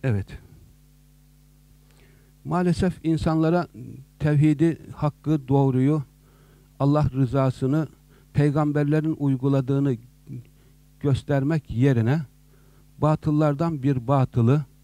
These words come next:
şerlerden bir şerri, kötülüklerden bir kötülüğü tercih etmek için insanlara dayatıyorlar. Ve bunu da hiç mantıki olmayan, Kur'ani olmayan kavramlarla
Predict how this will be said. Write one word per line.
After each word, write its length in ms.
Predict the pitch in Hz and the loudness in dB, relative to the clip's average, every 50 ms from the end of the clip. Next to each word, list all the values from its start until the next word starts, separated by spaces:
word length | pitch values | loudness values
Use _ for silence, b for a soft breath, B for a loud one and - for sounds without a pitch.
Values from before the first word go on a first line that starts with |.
| b b b b b b b b b b | b b b b b b b b b b
şerlerden 760 | - - - 156 147 143 147 156 147 147 139 165 160 151 135 | -14 -4 -2 0 0 2 2 0 0 0 0 -2 -2 -2 -2
bir 120 | 127 139 135 | -2 -2 -2
şerri, 520 | 120 - - 139 131 123 107 107 147 156 | -2 -4 -2 -2 -2 0 0 0 0 0
kötülüklerden 1000 | 151 - - 147 131 - 143 147 143 - - 139 143 139 135 135 160 147 143 123 | -2 -4 -6 -8 -6 -6 -6 -6 -6 -4 -2 -2 -2 0 0 -2 -4 -4 -4 -2
bir 160 | 127 131 113 | -2 -2 -2
kötülüğü 640 | - - - 127 120 - - 120 123 131 151 160 143 b b b b b b b b b _ - | -4 -6 -8 -10 -8 -8 -6 -4 -2 0 0 -2 -4 b b b b b b b b b _ -4
tercih 400 | - 156 151 143 - 151 170 147 | 0 0 0 0 0 0 0 0
etmek 420 | 135 139 - - 143 151 139 - | 0 -2 -4 -4 -4 -4 -4 -4
için 260 | 110 - - 120 123 - | -6 -4 -4 -4 -4 -4
insanlara 600 | 135 143 135 127 - 135 127 127 123 131 151 160 151 139 - | -4 -4 -4 -4 -4 -4 -4 -2 -2 -2 -4 -4 -6 -8 -6
dayatıyorlar. 800 | 131 123 120 120 - - - 120 107 101 101 92 92 - - - - - _ _ b b b b b b b b b b b - | -6 -4 -4 -4 -6 -6 -6 -4 -4 -2 -2 -4 -4 -6 -8 -12 -20 -20 _ _ b b b b b b b b b b b -4
Ve 180 | 156 160 139 | -4 -2 -2
bunu 200 | 139 165 185 180 | -2 -2 0 0
da 200 | 160 165 170 160 - - _ - 143 131 - _ b b b b _ - | 2 0 0 0 -2 -8 _ -20 -20 -20 -20 _ b b b b _ -6
hiç 260 | - 190 - - - - _ _ - - - 92 | -6 -6 -6 -8 -14 -18 _ _ -20 -20 -16 -12
mantıki 680 | 113 131 131 151 165 160 151 - 170 160 - 185 196 180 - | -8 -4 -2 0 0 0 0 -2 -4 -2 0 0 0 0 2
olmayan, 580 | - 160 165 160 139 135 131 151 170 180 165 147 - | 0 0 0 0 0 0 0 0 0 -2 -4 -6 -6
Kur'ani 580 | - - 156 151 - 151 165 160 160 165 165 143 | -4 -2 -2 -2 0 0 0 2 2 0 0 0
olmayan 500 | 165 170 160 143 135 139 156 170 175 156 | 0 0 0 0 0 0 -2 -2 -4 -6
kavramlarla 880 | - - 143 139 143 143 151 147 143 143 147 156 147 131 127 117 110 | -4 -4 -2 -2 0 0 0 0 0 0 0 0 0 0 0 -2 -2